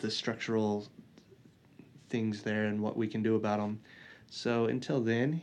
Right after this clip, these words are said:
yeah, you've been listening to the Thunken Philosophers. Please check us out on Facebook and Twitter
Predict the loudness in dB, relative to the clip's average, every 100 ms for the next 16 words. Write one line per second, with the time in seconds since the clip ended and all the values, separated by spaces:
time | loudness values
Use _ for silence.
0 | -6 -4 0 0 0 2 4 2 2 -2
1 | 0 0 2 2 2 0 -4 -6 -2 0
2 | 0 0 -2 -2 -6 -18 _ -14 -4 0
3 | 0 -4 -8 -8 -6 -2 -2 0 -2 -2
4 | -2 -4 -6 -16 -18 -18 -20 -2 0 2
5 | 2 2 2 0 0 2 2 4 6 4